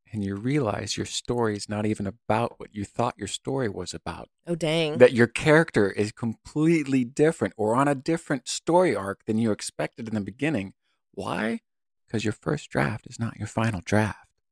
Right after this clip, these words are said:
Speaker 2: Just knowing that you can pivot, you can shift, you're not stuck. There's another chapter. There's growth. There's sidekicks. There's guides. There's other characters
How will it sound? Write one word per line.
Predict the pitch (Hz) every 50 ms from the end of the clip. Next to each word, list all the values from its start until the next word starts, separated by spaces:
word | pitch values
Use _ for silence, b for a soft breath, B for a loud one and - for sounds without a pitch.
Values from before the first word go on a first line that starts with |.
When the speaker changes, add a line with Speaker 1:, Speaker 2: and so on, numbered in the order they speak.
| _ _ _ _ _ _ _ -
Speaker 2:
Just | 196 208 208 -
knowing | 185 185 185 180 170 160
that | 156 151 147 - - _
you | 165 156
can | - 175 160
pivot, | - - 147 131 131 120 - - _ _ _ _ _ _
you | - 160
can | - 175 160
shift, | - - - - - - - _ _ _ _ -
you're | 180
not | 196 185 - -
stuck. | - - - - 151 - - _ _ _ _ _ _ _ _ _ -
There's | 165 165 165 160 160 156 151 147 - - - _
another | 151 160 185 185 190 175
chapter. | - 196 202 208 - - - - - _ _ _ -
There's | 185 180 180 170 165 165 160 160
growth. | - 160 170 180 214 233 - - - _ _
There's | 170 170 165 160 165 165 156 -
sidekicks. | - 170 165 214 240 - - 156 - - _
There's | 165 160 151
guides. | 151 147 - 160 160 196 226 208 165 123 127 135 147 -
There's | - 165 165 165 165 -
other | 180 202 247 262
characters | 254 - - 220 226 233 - - 185 156 143 131 - -